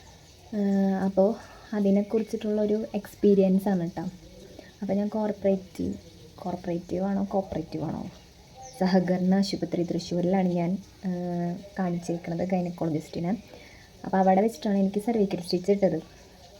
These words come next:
ഇടണ ഒരു അനുഭവം എന്ന് വെച്ച് കഴിഞ്ഞാൽ നല്ലൊരു അനുഭവമായിരുന്നു. അതായത്, ഏഹ്, ആദ്യം തന്നെ ഞങ്ങൾ സ്കാനിങ് ഒക്കെ ചെയ്ത് ഡോക്ടറിനെ കാണിച്ചു. അപ്പോൾ ഡോക്ടറിനെ കാണിച്ചപ്പോഴാണ് ഡോക്ടർ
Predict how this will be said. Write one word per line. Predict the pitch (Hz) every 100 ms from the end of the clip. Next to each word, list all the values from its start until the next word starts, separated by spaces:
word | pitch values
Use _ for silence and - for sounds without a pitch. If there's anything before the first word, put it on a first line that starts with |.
| - - - - -
ഇടണ | 208 208 220
ഒരു | 233 247
അനുഭവം | 240 208 208 208
എന്ന് | 208
വെച്ച് | 233 - 233
കഴിഞ്ഞാൽ | 220 220 220 220 214
നല്ലൊരു | 190 196 202 233
അനുഭവമായിരുന്നു. | 208 170 165 175 185 170 143 175 - - - - - - - - -
അതായത്, | 190 190 185 180 202 254 - - - - - - 196
ഏഹ്, | 196 196 190 190 - - - 196
ആദ്യം | 196 190 196
തന്നെ | 220 208 214 240 -
ഞങ്ങൾ | 240 220 214
സ്കാനിങ് | - 233 208 196 196 196
ഒക്കെ | 196 196 - - - - - -
ചെയ്ത് | 208 196 190 285 - - - 254
ഡോക്ടറിനെ | 214 - 202 190 202
കാണിച്ചു. | 202 180 - -
അപ്പോൾ | - 185
ഡോക്ടറിനെ | 185 185 - 190 214
കാണിച്ചപ്പോഴാണ് | 208 208 202 208 196 214 - - - -
ഡോക്ടർ | 208 202 196